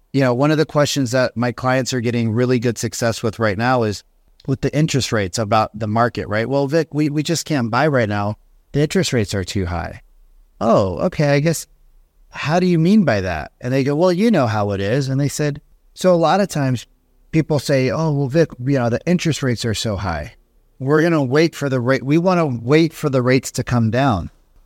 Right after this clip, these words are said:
And what my clients would say before they started working with me is, "Oh, well, you know, the rates are, are historically,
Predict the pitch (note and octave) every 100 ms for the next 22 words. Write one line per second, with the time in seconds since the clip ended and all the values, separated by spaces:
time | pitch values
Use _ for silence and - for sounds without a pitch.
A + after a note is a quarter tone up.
0 | - C3 B2+ A#2+ - _ _ _ _ -
1 | B2 D#3 D3 C#3 - D3+ D#3+ D3 D3 C3+
2 | - C3 A#2 A2+ - G3 A#3 D#3+ C3 A2
3 | G#2 G#2+ - A#2 A2 - A#2+ A#2+ G#2+ -
4 | _ _ _ _ _ - G#3 G3+ F#3+ G#3
5 | F#3+ G3+ F3 D#3+ D3 A3+ A#3 G3 E3 D#3+
6 | C3+ - D3 D#3 D#3+ - A#3+ A#3 - G3
7 | F#3